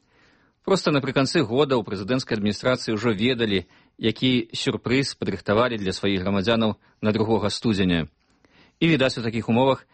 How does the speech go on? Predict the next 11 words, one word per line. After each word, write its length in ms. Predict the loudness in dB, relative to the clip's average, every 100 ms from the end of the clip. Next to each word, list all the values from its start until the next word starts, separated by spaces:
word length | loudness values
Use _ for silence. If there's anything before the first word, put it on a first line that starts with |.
| _
не 120 | -2
захацелі 640 | 0 0 -2 0 0 0 -2 -4
выкідваць 480 | -6 -2 0 0 0
на 80 |
вуліцу 320 | 0 0 -2 -2
яшчэ 320 | -2 0 2
некалькі 320 | 2 0 -8
дзясяткаў 480 | -6 -2 -2 -4 -6
тысяч 320 | -2 -2 -4 -14 _ _
новых 480 | 2 2 2 -2 -6
беспрацоўных. 1000 | -4 -2 -2 -4 -6 -2 -2 -2 -4 -8